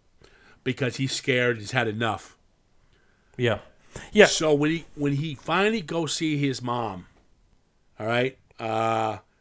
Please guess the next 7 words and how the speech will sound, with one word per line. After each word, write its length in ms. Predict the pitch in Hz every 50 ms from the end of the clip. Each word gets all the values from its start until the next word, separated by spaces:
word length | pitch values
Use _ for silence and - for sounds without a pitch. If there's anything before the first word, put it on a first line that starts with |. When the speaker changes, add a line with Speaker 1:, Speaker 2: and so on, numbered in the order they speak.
| _ _ _ _ _ _ _
Speaker 1:
again, 520 | 123 127 120 135 135 131 127 131 127 120 -
there 80 | - 123
was 120 | 120 110
a 40 | 117
couple 280 | - - 135 - - 120
different. 380 | 110 123 120 - - 120 123 - _ _ _ _ _ _ _ _ _ _ _ _ _ _ _ _ _ - - _ _ _ _ _ _ _ 139 139 135 -
We, 180 | - 151 147